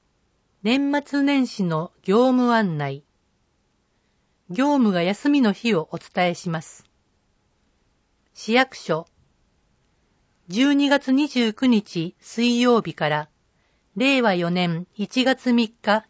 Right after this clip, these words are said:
月曜日。ただし、戸籍の届け出は、年末年始も受け付けます。火葬場。一月一日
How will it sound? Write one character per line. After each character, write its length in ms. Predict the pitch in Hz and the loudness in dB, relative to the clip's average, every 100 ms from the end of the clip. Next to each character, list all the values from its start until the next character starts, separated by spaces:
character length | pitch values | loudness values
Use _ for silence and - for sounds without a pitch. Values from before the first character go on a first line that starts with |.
| _ | _
月 280 | 196 - 233 | -8 -4 -2
曜 280 | 220 180 139 | 0 0 -4
日。 240 | 143 - _ _ _ _ _ _ _ _ _ _ _ - | -8 -14 _ _ _ _ _ _ _ _ _ _ _ -6
た 120 | 254 | -2
だ 120 | 247 | -2
し、 320 | 220 175 180 _ _ _ - | -2 -6 -6 _ _ _ -6
戸 100 | 302 | -4
籍 280 | 294 277 208 | -4 -2 -2
の 140 | 175 | -2
届 300 | 170 160 202 | -6 -6 -4
け 80 | 196 | -2
出 120 | 185 | -2
は、 240 | 175 175 - _ _ _ | -2 -2 -4 _ _ _
年 260 | 202 254 277 294 | 0 2 2 0
末 160 | 285 285 | 0 0
年 160 | 285 | 0
始 160 | 254 - | -2 -4
も 140 | 151 | -6
受 180 | 143 185 | -4 -6
け 60 | - | -6
付 100 | - | -6
け 20 | 170 | -4
ま 100 | 160 | -6
す。 260 | - _ _ _ _ _ _ _ _ _ _ _ _ _ _ _ _ _ _ _ _ _ _ _ | -10 _ _ _ _ _ _ _ _ _ _ _ _ _ _ _ _ _ _ _ _ _ _ _
火 160 | - 190 | -6 -6
葬 340 | - 254 247 | -2 2 2
場。 240 | 240 226 - _ _ _ _ _ _ _ _ _ _ _ - | 4 2 2 _ _ _ _ _ _ _ _ _ _ _ -12
一 280 | 196 - 262 | -10 -2 2
月 240 | 277 - | 0 -2
一 280 | 240 - 247 | -8 -2 -2
日 480 | 240 233 - 233 | 0 -4 -2 -4